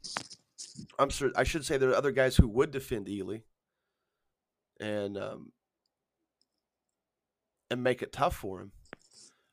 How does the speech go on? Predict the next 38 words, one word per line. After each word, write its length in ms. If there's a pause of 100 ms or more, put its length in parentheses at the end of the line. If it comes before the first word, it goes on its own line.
(160)
But 120
it 40
would 200
be, 400
but 140
it 60
would 120
be 120
a 40
tough 240
matchup 400
because 280
of 100
his 200
size 460
and, 140
and 260
strength 560 (560)
at 140
the 60
wing. 360 (1000)
And, 440
and 140
you 80
can 100
see 140
some 160
of 80
that 120
today. 460 (960)
But 240
he, 260
he's 320
gotta 160
get 180
to 100
a 40
point 380